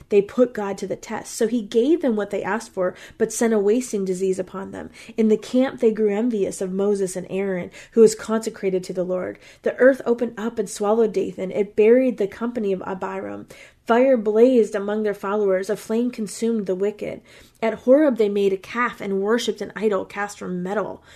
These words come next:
They exchanged their glory for an image of a bull which eats grass. They forgot the God who saved them,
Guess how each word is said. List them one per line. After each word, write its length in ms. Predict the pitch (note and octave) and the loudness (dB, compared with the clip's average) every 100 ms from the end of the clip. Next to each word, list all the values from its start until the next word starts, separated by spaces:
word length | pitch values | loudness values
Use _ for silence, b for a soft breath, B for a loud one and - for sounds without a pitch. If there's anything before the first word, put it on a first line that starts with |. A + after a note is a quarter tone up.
| B - | B 6
They 100 | A3 | 6
exchanged 500 | G#3+ - B3 C4 A#3 | 6 2 0 0 2
their 120 | A3 | 2
glory 500 | G3+ G3 G3+ A3+ G3+ | 2 2 4 6 4
for 140 | F#3 G3 | 2 -6
an 120 | F#3+ | -4
image 300 | A3+ B3+ A#3 | -2 0 2
of 100 | G#3 | 2
a 80 | F#3 | 2
bull 400 | F3 F#3+ C4 A3+ | 0 0 0 0
which 220 | G3 F#3+ | -2 -2
eats 160 | A#3+ A#3+ | -6 -6
grass. 640 | - G3 B3 - F3 - B B B - | -8 -6 -8 -10 -14 -18 B B B 2
They 100 | A#3+ | 2
forgot 440 | A#3+ A3+ C4 C4+ | 2 0 0 -2
the 80 | C4+ | -2
God 280 | A3+ A#3 A#3 | -2 -2 -2
who 120 | A3 | -2
saved 420 | - - G3 G3+ E3+ | -4 0 0 0 -4
them, 260 | C3+ - | -10 -14